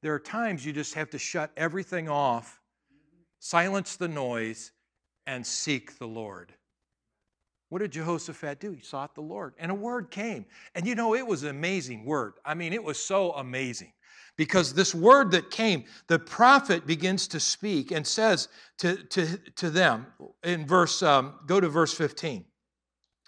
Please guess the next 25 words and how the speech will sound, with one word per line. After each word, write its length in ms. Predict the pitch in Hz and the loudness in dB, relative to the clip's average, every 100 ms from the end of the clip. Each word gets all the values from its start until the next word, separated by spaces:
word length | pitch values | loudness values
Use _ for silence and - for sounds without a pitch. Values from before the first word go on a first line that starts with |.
| _ _ - _ _ | _ _ -20 _ _
The 80 | 156 | -6
prophet 400 | - 247 254 190 | 4 6 6 4
said, 240 | - 185 165 | 4 4 8
"Listen 480 | 269 - 185 120 - _ _ - | 6 6 2 -2 -8 _ _ -8
to 180 | 208 208 | -2 6
all, 640 | 208 240 247 233 - - | 12 12 12 8 0 0
all 300 | - 233 240 | 10 12 12
of 100 | 220 | 10
you 220 | 180 220 202 | 6 6 6
of 140 | 143 | 6
Judah 460 | 123 196 160 117 - _ _ | 0 0 2 0 -4 _ _
and 120 | 160 180 | 0 4
you 140 | 202 | 4
inhabitants 580 | 185 202 220 196 180 - | 4 6 8 6 4 2
of 140 | 175 | 0
Jerusalem, 600 | 143 170 180 - 135 101 - _ _ - | 2 4 4 2 -6 -10 -16 _ _ 2
and 220 | 190 190 | 4 4
you," 560 | 170 285 311 208 110 - _ - | 4 6 8 6 4 -8 _ 2
I 100 | 170 | 6
love 320 | 208 247 220 | 10 10 10
this, 280 | 143 113 - | 4 -6 -4
"and 220 | 202 220 180 | 0 2 2
you, 420 | 185 294 285 175 | 4 6 6 4
King 380 | - 254 262 165 | 4 2 2 4
Jehoshaphat, 880 | 196 196 233 233 180 151 120 - | 6 10 8 8 -4 -4 -6 -6